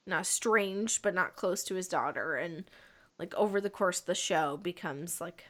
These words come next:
much more in touch with his feelings, and anyway. Um, but I, I,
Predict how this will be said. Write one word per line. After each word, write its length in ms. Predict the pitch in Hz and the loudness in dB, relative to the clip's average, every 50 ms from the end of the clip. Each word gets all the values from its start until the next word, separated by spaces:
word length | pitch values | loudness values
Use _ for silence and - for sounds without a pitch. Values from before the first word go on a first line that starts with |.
| _ - | _ -8
much 300 | 185 175 151 - - - | -6 -6 -6 -6 -6 -6
more 380 | 185 175 160 156 151 160 180 - _ _ _ | -4 -2 0 0 -2 -2 -6 -10 _ _ _
in 140 | - 180 180 | -6 -6 -6
touch 280 | - 196 170 - - - | -4 -6 -6 -6 -6 -10
with 120 | 170 - | -6 -6
his 180 | 170 165 - - | -4 -4 -4 0
feelings, 600 | - 320 339 320 311 302 294 285 285 285 240 202 | 2 4 6 6 6 4 4 2 2 0 0 0
and 260 | 190 185 170 160 - - - | -2 -2 -4 -6 -10 -6 -4
anyway. 300 | 160 170 143 120 82 - - - - - - - - - - - - _ _ | -2 -2 -2 -2 -6 -10 -14 -16 -16 -16 -16 -16 -16 -18 -18 -20 -20 _ _
Um, 500 | - 262 269 254 240 214 196 180 180 180 - _ _ | 12 12 12 12 12 12 12 10 4 -4 -10 _ _
but 180 | - 233 208 - - | 8 8 8 8 6
I, 260 | 214 202 196 - - - | 6 6 6 6 4 0
I, 160 | - 185 165 | -2 -2 -2